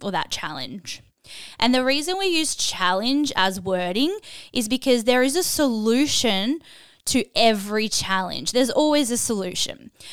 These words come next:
But sometimes we're so stuck and we're so deep in that challenge that it's really hard for us to see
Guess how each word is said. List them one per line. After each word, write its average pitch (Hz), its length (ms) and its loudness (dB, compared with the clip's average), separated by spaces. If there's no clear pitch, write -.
But - 180 -2
sometimes 269 520 2
we're 254 160 2
so 226 340 0
stuck - 580 2
and 208 160 -2
we're 208 100 -2
so 226 240 -2
deep 202 400 -4
in 233 320 0
that 208 200 2
challenge 196 720 -2
that 233 120 4
it's 226 220 2
really 226 260 0
hard 214 300 2
for 160 160 -4
us 202 300 2
to 196 120 -4
see 214 500 0